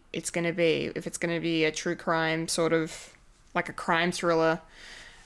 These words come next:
um, with aspects of drama, or if it's just gonna be a, a, a,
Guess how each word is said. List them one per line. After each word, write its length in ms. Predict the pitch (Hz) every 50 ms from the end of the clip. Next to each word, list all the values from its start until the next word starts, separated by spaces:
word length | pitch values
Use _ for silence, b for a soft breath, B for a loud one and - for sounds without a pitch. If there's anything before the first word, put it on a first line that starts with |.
| B -
um, 640 | 170 165 165 160 156 151 147 147 147 147 151 170 - - - _ -
with 140 | 180 180 180
aspects 420 | 170 165 - - 180 170 - -
of 80 | 170 160
drama, 380 | - 175 147 143 147 151 151 151
or 120 | 151 143
if 100 | 143 -
it's 100 | 127 156
just 140 | - - -
gonna 180 | - 170 160 151
be 120 | - 151 147
a, 220 | 147 143 147 143 - - -
a, 420 | 147 151 151 143 139 - - - - - - - -
a, 160 | 165 170 170